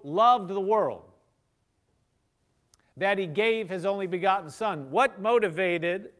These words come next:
God to send Jesus? Love.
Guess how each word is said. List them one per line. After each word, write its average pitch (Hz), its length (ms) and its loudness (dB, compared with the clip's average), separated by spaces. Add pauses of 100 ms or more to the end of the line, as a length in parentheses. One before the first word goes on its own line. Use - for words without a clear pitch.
God 180 680 2 (520)
to 160 100 -8
send 196 320 -4
Jesus? 165 680 -8 (680)
Love. 160 440 0